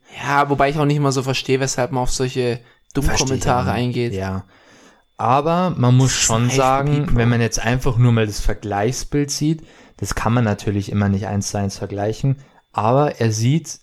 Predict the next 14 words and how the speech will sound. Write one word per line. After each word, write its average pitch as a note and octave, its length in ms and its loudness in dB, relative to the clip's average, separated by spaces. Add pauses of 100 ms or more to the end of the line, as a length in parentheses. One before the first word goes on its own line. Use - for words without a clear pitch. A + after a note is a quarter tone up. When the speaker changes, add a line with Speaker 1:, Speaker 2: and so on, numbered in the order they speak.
(120)
Speaker 2:
nicht B2+ 400 4
mehr C3+ 180 4
so C3 440 2 (500)
mutantenmäßig A#2 1120 0
aus G#2 320 -4
auf A2 180 -8
diesem G#2 300 -2
Bild. A2+ 360 -4 (760)
Und A2+ 320 0
ich - 180 -12
glaube, B2 400 2
es B2 260 -2
wird B2+ 160 0
interessant B2 960 -2